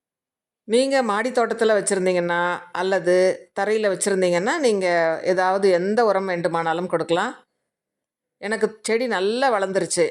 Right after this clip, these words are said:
அதனால அதற்கு எந்த உரமும் எதிர்பார்க்கல, பூத்துக்கிட்டு இருக்கு. மழை வந்தாலே போதும், மொட்டுக்கள்லாம் நல்ல கனமா வந்துரும். இப்படி முனைப்பகுதியை கிள்ளி விடுங்க. பக்க கிளைகள் நமக்கு அதிகமா வந்துரும்.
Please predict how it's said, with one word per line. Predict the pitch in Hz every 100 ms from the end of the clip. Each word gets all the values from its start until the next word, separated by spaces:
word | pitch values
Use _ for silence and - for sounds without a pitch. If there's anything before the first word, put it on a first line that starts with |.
| -
அதனால | 175 180 185 208
அதற்கு | 208 170 170 175
எந்த | 170 190 208
உரமும் | 185 185 214 285 - _ _ _ _
எதிர்பார்க்கல, | 180 180 196 190 175 180 208 262
பூத்துக்கிட்டு | 190 185 165 151
இருக்கு. | 160 175 196 262 - _ _ _ _ _ _ _ _ _
மழை | - 190 226
வந்தாலே | 233 208 208 202 233
போதும், | 208 190 226 294 294 - _ _ _ _ _ _ _ 190
மொட்டுக்கள்லாம் | 190 247 226 196 220
நல்ல | 220 180 208 202
கனமா | 180 196 214 226
வந்துரும். | 196 170 165 196 294 - _
இப்படி | 214 208 190
முனைப்பகுதியை | 196 240 311 320 214 196 226
கிள்ளி | 226 190
விடுங்க. | 185 156 139 - - _ _ _ _ _ _ _
பக்க | 220 220 269
கிளைகள் | 262 214 202 185 196 202 - - _ _ _
நமக்கு | 196 196 196 254
அதிகமா | 180 196 208 202 165
வந்துரும். | 160 151 147